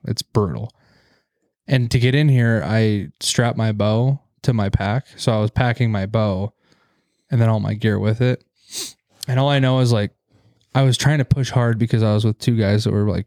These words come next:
s-, definitely, like, super fit. And, like, by the time I got up there, I was, like, already,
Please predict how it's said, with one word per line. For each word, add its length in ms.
s-, 160
definitely, 460
like, 140
super 280
fit. 320
And, 760
like, 140
by 140
the 80
time 260
I 80
got 120
up 140
there, 160
I 40
was, 140
like, 140
already, 360